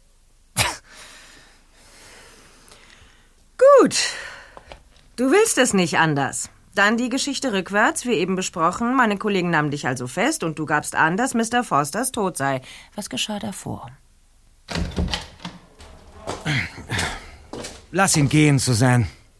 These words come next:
Speaker 1: Wie jetzt?
Speaker 2: Ich telefoniere mit seinen Eltern, dass sie ihn abholen können.
Speaker 1: Abholen? Der Junge steht unter Mordverdacht.
Speaker 2: Ja,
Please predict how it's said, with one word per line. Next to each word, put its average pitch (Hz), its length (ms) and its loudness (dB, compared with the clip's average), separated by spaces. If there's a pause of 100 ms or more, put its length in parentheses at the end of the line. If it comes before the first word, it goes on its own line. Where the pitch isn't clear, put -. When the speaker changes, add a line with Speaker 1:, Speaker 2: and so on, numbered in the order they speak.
(320)
Speaker 1:
Wie 185 140 -6
jetzt? 160 360 -6 (540)
Speaker 2:
Ich 180 160 6
telefoniere 160 460 6
mit 147 140 4
seinen 139 220 6
Eltern, 135 400 4
dass 117 160 2
sie 123 80 4
ihn 113 80 6
abholen 107 400 2
können. 101 300 0 (640)
Speaker 1:
Abholen? 185 880 2 (1040)
Der 233 160 6
Junge 240 280 6
steht 262 240 2
unter 220 280 2
Mordverdacht. 196 920 2 (360)
Speaker 2:
Ja, 147 280 6